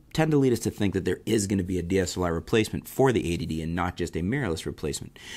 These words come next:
We're told that the next version of the camera will be a big leap forward for the line. With product cycles being longer, Canon is apparently aware that future-proofing cameras will become an important part of their sales strategy.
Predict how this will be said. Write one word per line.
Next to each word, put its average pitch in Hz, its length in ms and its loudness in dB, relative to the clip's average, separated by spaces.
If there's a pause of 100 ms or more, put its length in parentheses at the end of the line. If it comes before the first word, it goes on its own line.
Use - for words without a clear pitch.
(160)
We're 120 120 8
told 165 240 8
that 135 100 2
the 127 80 4
next 151 200 4
version 139 280 6
of 113 80 0
the - 20 -12
camera 127 160 4
will 123 80 2
be 123 100 4
a 104 100 8
big 104 360 6
leap 113 400 2
forward 139 480 6
for 101 100 -2
the 101 120 2
line. 131 320 4
With 85 160 -4
product 104 260 0
cycles 95 260 -2
being 90 220 0
longer, 120 260 2
Canon 120 320 0
is 107 100 -2
apparently 107 520 -2
aware 101 440 4
that - 180 -2
future-proofing 110 640 0
cameras 87 280 0
will 90 80 -4
become 92 220 -4
an 101 60 0
important 98 400 -2
part 80 160 0
of 85 60 0
their 82 100 0
sales 85 500 -2
strategy. 85 720 0